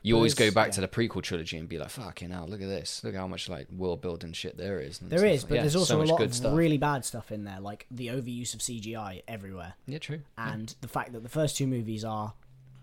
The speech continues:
Speaker 2: they're great on world building, but the dialogue that goes along with it is, is
Speaker 1: Writing
Speaker 2: terrible,
Speaker 1: and,
Speaker 2: and
Speaker 1: yeah.
Speaker 2: it, it's
Speaker 1: Yeah.
Speaker 2: so mismatched. Like, there's, I was watching a thing the other day that was, had some deleted scenes, I think, from
Speaker 1: Mm.
Speaker 2: Revenge of the Sith, um,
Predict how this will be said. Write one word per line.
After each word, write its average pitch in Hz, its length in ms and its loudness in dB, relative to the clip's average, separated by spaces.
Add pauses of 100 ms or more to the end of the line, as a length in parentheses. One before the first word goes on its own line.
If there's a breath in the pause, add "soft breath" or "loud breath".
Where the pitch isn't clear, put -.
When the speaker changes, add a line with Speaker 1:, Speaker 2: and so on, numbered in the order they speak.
(480)
Speaker 2:
they're 160 160 4
great 202 300 8
on 156 160 2
world 180 240 10
building, 123 280 2
but 123 100 -6
the 131 100 -6
dialogue 147 500 4
that 135 100 -6
goes 131 200 -2
along 131 180 -2
with 135 120 -2
it 117 100 -8
is, 117 240 -8
is 131 180 -4
Speaker 1:
Writing 135 340 4
Speaker 2:
terrible, 117 200 -4
Speaker 1:
and, 117 80 -6
Speaker 2:
and 127 60 -6
Speaker 1:
yeah. 131 60 -6 (140)
Speaker 2:
it, 135 120 -8
it's 139 140 -8
Speaker 1:
Yeah. 139 60 -6
Speaker 2:
so 160 280 2
mismatched. 147 600 -2
Like, 123 200 -8
there's, 131 220 -6 (680 loud breath)
I 143 60 -4
was 151 140 0
watching 160 360 -4
a 123 60 -8
thing 135 240 -6
the 117 100 -6
other 107 100 -8
day 101 160 -8
that 98 80 -8
was, 117 140 -12
had 127 180 -8
some 113 160 -8
deleted 110 460 -10
scenes, 113 380 -8
I 98 40 -12
think, 95 240 -16
from 98 220 -14
Speaker 1:
Mm. 98 260 -4
Speaker 2:
Revenge 104 300 -14
of - 60 -20
the 98 80 -14
Sith, - 440 -10 (140)
um, 95 260 -14